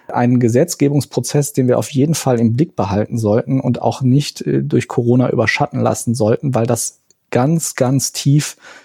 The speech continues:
in unsere aller Sicherheit eingreift im digitalen Raum.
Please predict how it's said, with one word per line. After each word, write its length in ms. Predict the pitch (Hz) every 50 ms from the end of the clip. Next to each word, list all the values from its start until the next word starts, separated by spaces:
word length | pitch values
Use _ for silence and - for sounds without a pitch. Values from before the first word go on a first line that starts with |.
| _ _ -
in 80 | 139 127
unsere 320 | 123 123 120 110 104 -
aller 300 | - 120 147 160 147 123
Sicherheit 540 | 117 123 131 - - 131 120 120 123 120 -
eingreift 640 | - 95 113 113 113 117 104 107 110 107 - - -
im 200 | - - 113 104
digitalen 480 | 113 117 127 120 - 117 110 107 110 107
Raum. 260 | 104 87 - 73